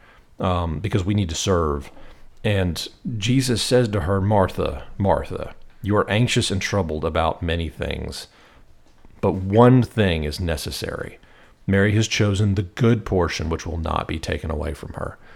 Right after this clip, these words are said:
So many of us forget this, uh, story. So many of us forget that, um, that, that we're not called to serve all the time. When Jesus is in your house, sit down and listen.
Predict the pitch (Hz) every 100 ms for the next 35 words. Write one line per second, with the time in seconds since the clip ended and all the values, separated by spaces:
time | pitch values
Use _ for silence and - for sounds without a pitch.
0 | - - - - - - - _ - -
1 | - 135 147 135 123 107 98 92 - -
2 | _ - 113 95 101 95 107 95 80 -
3 | - - _ _ _ - - 90 82 -
4 | - 95 80 - - - - 120 120 117
5 | 107 98 - 107 90 98 98 87 - -
6 | _ - 107 98 87 80 - - _ -
7 | 95 87 80 - 117 101 101 101 - 95
8 | 101 104 107 107 - - 104 104 98 90
9 | - - 92 - - 110 101 87 82 -
10 | 101 98 95 104 98 101 87 113 123 123
11 | 110 92 107 95 - 104 90 - 135 113
12 | 101 85 85 -